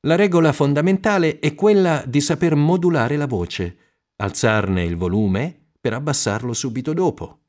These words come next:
quando si desideri sottolineare una frase, rallentarne la velocità per evidenziare concetti complessi, oppure accelerarla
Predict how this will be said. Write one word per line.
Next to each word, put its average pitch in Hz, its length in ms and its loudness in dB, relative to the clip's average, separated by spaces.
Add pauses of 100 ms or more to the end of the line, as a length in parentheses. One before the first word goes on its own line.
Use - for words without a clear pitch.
quando 82 260 -8
si 92 160 -4
desideri 92 680 -4
sottolineare 90 720 -4
una 85 180 -4
frase, 85 540 -8 (580)
rallentarne 151 840 2
la 104 140 0
velocità 98 760 -4 (280)
per 175 160 0
evidenziare 143 680 0
concetti 117 460 -4
complessi, 147 680 -4 (460)
oppure 113 600 0 (300)
accelerarla 127 1040 -2